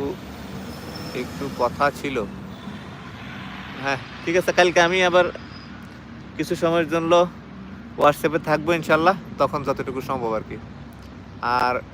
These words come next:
ইমার্জেন্সি ওরকম কিছু না হইলে দয়া করে অফিসে যোগাযোগ করবেন। হ্যাঁ, অফিস থেকে আমার সাথে প্রতিনিয়তই কথা হয়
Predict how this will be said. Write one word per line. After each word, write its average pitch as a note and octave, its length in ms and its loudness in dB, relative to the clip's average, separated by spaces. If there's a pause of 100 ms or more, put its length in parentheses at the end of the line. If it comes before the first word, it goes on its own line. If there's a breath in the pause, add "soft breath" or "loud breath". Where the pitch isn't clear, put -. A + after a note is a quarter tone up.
(420)
ইমার্জেন্সি D3 500 0
ওরকম D3+ 260 6
কিছু C#3 180 -4
না C#3+ 220 4
হইলে D#3 240 2 (680)
দয়া C#3 220 6
করে D3 180 0
অফিসে C3 340 -2
যোগাযোগ C#3+ 360 0
করবেন। C#3+ 240 0 (400)
হ্যাঁ, E3+ 200 -2 (520)
অফিস C3 220 -6
থেকে D3 220 0
আমার C#3 160 2
সাথে - 280 -4 (720)
প্রতিনিয়তই C3 600 -2
কথা C3 200 2
হয় D3+ 200 0